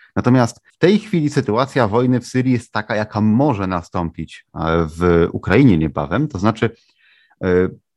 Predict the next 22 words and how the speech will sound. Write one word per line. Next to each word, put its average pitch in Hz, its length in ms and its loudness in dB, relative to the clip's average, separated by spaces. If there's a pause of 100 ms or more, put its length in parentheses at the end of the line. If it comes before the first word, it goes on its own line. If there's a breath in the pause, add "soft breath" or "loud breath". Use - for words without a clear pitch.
(140)
Bashar 117 320 4
al-Assad, 92 540 0
absolutny 110 480 -4
zbrodniarz 87 480 0
wojenny, 85 460 -6 (220 soft breath)
kontroluje 120 480 4
dwie 101 240 2
trzecie 117 320 -4
kraju. 82 340 -4 (280 loud breath)
Jedna 190 260 2
trzecia - 220 -2
kraju 151 260 4
nie 156 220 4
jest 104 120 2
przez 107 140 -8
niego 110 180 2
kontrolowana 104 560 -2
i 180 40 -2
on 165 60 0
się 139 120 -10
w 143 40 -6
ogóle 139 320 -4